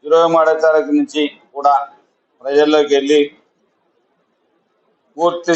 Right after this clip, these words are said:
స్థాయిలో హామీలు నెరవేర్చాననే, నెరవేర్చాము అని చెప్పి చెప్పడం కోసం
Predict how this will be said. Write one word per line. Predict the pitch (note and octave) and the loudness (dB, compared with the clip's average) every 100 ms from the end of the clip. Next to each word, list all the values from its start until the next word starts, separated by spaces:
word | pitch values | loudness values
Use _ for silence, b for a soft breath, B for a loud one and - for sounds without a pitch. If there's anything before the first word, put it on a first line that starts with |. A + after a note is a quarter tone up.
| D3+ | -2
స్థాయిలో | D#3+ D#3 D3+ D3+ C#3+ | 0 0 2 0 2
హామీలు | C3+ D3+ D#3 D3 | 0 0 2 2
నెరవేర్చాననే, | C#3+ C#3+ C#3 C#3+ C3+ C3+ C3 B2 - _ _ _ _ | 4 2 0 -2 0 0 -2 -6 -16 _ _ _ _
నెరవేర్చాము | B2 C#3 D3+ D3+ - D3 C#3+ | -6 0 2 0 0 -2 0
అని | C#3 C3 | -2 -4
చెప్పి | B2+ C#3+ B2+ | -12 -8 -6
చెప్పడం | B2 C3+ C3 | -2 -2 -2
కోసం | C#3 - C#3 | -4 -2 -4